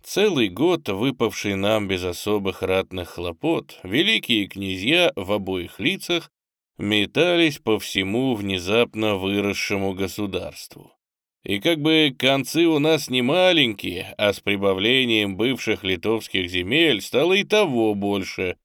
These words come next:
что я, что Дима в Москве за год побывали, наверное, по месяцу.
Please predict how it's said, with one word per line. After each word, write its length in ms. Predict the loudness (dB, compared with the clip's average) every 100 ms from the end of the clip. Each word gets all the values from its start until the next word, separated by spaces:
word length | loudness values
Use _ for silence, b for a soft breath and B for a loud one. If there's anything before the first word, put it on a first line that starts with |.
| _
что 340 | -14 -2 2 4
я, 300 | 6 4 2
что 240 | -2 -4
Дима 500 | -2 -2 2 4 4
в 60 | 2
Москве 680 | 2 2 0 -4 0 2 2
за 240 | 0 0
год 160 | 0 0
побывали, 720 | 0 2 4 6 6 4 2
наверное, 720 | 0 0 2 4 2 4 2
по 280 | 2 2 2
месяцу. 680 | 0 -8 -12 -14 -16 -16